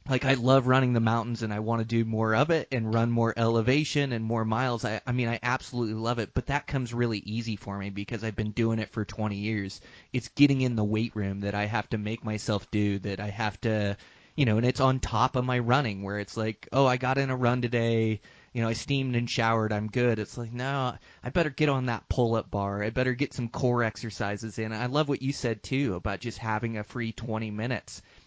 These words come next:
You know, it seems like we don't have any free time as modern humans with our jobs and family obligations and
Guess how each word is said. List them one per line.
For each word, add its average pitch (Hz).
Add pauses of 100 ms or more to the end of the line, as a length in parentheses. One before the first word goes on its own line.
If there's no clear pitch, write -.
You 123
know, 123
it 131
seems 180
like 135
we 127
don't 123
have 117
any 107
free 113
time 113
as 98
modern 107
humans 104
with 107
our 104
jobs 120
and 101 (320)
family 135
obligations 120
and 107